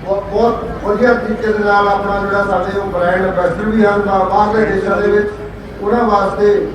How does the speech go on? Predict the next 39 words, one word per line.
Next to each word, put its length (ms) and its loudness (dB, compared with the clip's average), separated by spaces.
ਇੱਕ 100 -6
WhatsApp 600 2
ਨੰਬਰ 240 2
ਜਾਰੀ 260 2
ਕੀਤਾ 380 -2
ਗਿਆ, 200 0
ਆਨਲਾਈਨ 680 0
ਢੰਗ 320 0
ਨਾਲ 140 2
ਉਹਨਾਂ 220 -2
ਦੀਆਂ, 160 -2
ਆਨਲਾਈਨ 720 -2
ਉਹਨਾਂ 180 -4
ਵਾਸਤੇ 340 -2
ਜਿਹੜੀਆਂ 280 -2
ਸਾਰੀਆਂ 300 -4
ਸਰਵਿਸ 400 -6
ਦਿੱਤੀਆਂ 320 -8
ਗਈਆਂ। 320 -4
ਇਹਦੇ 220 4
ਨਾਲ 360 2
ਨਾਲ 280 -2
ਦਿੱਲੀ 300 0
ਏਅਰਪੋਰਟ 420 0
ਦੇ 120 -6
ਉੱਤੇ 840 -6
ਇੱਕ 140 -2
ਉਹਨਾਂ 320 2
ਵਾਸਤੇ 460 0
ਇੱਕ 100 -2
ਫੈਸਿਲਿਟੇਸ਼ਨ 800 2
ਸੈਂਟਰ, 380 -4
ਜੋ 120 2
ਕਿ 240 0
ਚੌਵੀ 300 2
ਘੰਟੇ 320 0
ਕੰਮ 200 -4
ਕਰਦਾ 360 -2
ਹੈ 160 -4